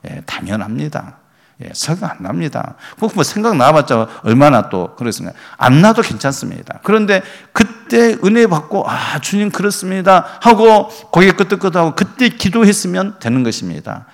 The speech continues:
그런데 나는 기억을 못하지만 내 영혼은요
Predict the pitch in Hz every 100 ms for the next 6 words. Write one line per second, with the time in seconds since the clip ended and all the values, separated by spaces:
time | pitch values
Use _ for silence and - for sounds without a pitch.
0 | _ - 120 185 202 196 196 202 - -
1 | - - 143 190 226 226 226 180 180 165
2 | 156 156 131 139 127 123 107 104 175 170
3 | 127 156 185 165 131 135 170